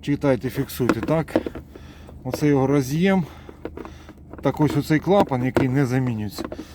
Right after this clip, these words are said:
він там заїдає. Тобто термостат сам заїдає, бо резиночка там уже вилізша.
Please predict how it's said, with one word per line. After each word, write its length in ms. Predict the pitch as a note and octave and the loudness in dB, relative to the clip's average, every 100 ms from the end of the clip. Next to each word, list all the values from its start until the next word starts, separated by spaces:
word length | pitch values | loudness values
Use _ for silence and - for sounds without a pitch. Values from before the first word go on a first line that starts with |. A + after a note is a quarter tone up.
| - | -8
він 160 | E3 F3 | 0 2
там 180 | D3 A#2+ | 2 2
заїдає. 520 | C#3+ C#3+ A#2 A2 G2+ | 4 4 4 2 0
Тобто 240 | D3 C3 | -2 -4
термостат 600 | E3+ A#3 E3+ B2+ - G#2 | 0 4 4 2 -2 -6
сам 160 | - A2+ | -4 -2
заїдає, 500 | A#2 D3 E3 F#3 B2+ - - - - - - | 0 2 4 4 4 -4 -20 -20 -20 -20 -12
бо 200 | C3 D3+ | -2 0
резиночка 540 | C#3 C#3 E3+ C#3 - | 2 2 2 2 0
там 220 | G#2+ C3+ B2 | -2 0 0
уже 240 | A2 B2+ - | 0 -2 -2
вилізша. 540 | B2 B2+ G#2+ - - | 0 0 0 -4 -6